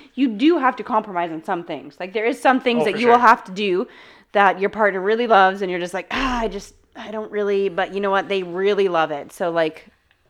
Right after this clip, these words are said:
Speaker 1: you know, and then it goes both ways. And I
Speaker 2: Yeah.
Speaker 1: get that.
Speaker 2: So I did a podcast on sexual annoyances.
Speaker 1: Oh, yeah.
Speaker 2: And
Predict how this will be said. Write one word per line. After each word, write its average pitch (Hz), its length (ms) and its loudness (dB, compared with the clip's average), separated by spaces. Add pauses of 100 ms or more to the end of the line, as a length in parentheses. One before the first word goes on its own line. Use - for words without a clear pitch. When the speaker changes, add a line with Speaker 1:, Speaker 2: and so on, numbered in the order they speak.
(180)
Speaker 1:
you 180 140 -10
know, 151 200 -6
and 247 120 -4
then 247 140 -4
it 254 80 -10
goes 285 180 -4
both 294 220 -6
ways. - 440 -8 (560)
And 127 120 -2
I 349 60 2
Speaker 2:
Yeah. - 40 -4
Speaker 1:
get - 200 -10
that. - 300 -10 (200)
Speaker 2:
So - 840 -10
I 180 140 4
did 196 240 -4
a 160 80 -4
podcast 135 680 -6 (180)
on 127 180 -12
sexual 139 400 -10
annoyances. 127 800 -12 (640)
Speaker 1:
Oh, 175 220 -14
yeah. 147 320 -20 (500)
Speaker 2:
And 139 480 -6